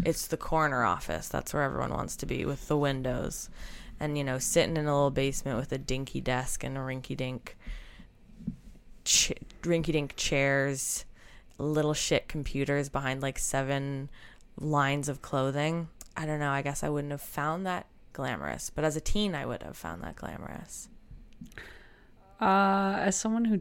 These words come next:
Speaker 2: doesn't have a computer job,
Speaker 1: You're still finding
Speaker 2: I
Speaker 1: it glamour?
Speaker 2: I'm
Speaker 1: You're like, "They've got,"
Speaker 2: really
Speaker 1: you're
Speaker 2: impressed
Speaker 1: like,
Speaker 2: by
Speaker 1: "They're
Speaker 2: this, yeah.
Speaker 1: sitting at work." Okay.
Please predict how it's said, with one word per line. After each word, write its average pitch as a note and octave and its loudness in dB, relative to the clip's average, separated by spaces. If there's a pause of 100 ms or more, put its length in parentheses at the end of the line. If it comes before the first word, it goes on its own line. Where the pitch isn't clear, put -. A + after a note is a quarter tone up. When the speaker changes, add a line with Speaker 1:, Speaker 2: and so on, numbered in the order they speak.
Speaker 2:
doesn't E3+ 4
have F3+ 0
a F#3 -4
computer G3+ 2
job, C#4+ 2 (380)
Speaker 1:
You're F3 10
still E3 12
finding D#3 12
Speaker 2:
I D3+ 10
Speaker 1:
it D#3 2
glamour? D3+ 0 (480)
Speaker 2:
I'm E3 12 (240)
Speaker 1:
You're F3+ 12
like, F#3+ 12
"They've - 10
got," E4+ 12
Speaker 2:
really D3+ 10
Speaker 1:
you're C#3+ 4
Speaker 2:
impressed F#3 12
Speaker 1:
like, G#3+ 12
Speaker 2:
by G3+ 6
Speaker 1:
"They're F3+ 6
Speaker 2:
this, - 6
yeah. G#2 6
Speaker 1:
sitting A3 6
at G#3 2
work." - 0
Okay. G3 -2